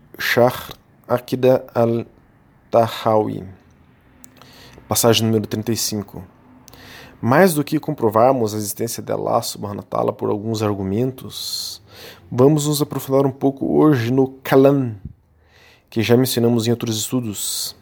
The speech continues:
bem por cima, né, nesses outros estudos, mas hoje vamos apresentar melhor aqui. Pois se alguém quiser comprovar para um ateu, por exemplo, a existência de Deus, poderá,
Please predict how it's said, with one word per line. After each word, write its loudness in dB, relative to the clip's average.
bem 4
por 2
cima, 0
né, 2
nesses -2
outros -2
estudos, -4
mas 2
hoje 2
vamos 0
apresentar 2
melhor 6
aqui. -4
Pois 0
se 2
alguém 2
quiser 4
comprovar 2
para 0
um -4
ateu, -2
por -10
exemplo, -4
a -2
existência -6
de -8
Deus, -2
poderá, 6